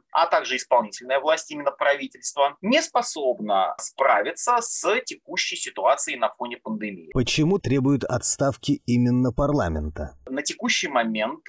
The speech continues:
Speaker 1: в Тунисе наблюдается серьезный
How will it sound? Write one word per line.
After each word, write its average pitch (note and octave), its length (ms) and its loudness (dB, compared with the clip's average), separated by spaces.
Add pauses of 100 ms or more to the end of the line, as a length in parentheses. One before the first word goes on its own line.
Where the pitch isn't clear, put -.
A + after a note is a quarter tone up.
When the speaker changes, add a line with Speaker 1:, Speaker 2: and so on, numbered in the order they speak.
Speaker 1:
в C#3+ 280 0
Тунисе C#3 480 -4
наблюдается C3+ 760 2
серьезный D3+ 880 -4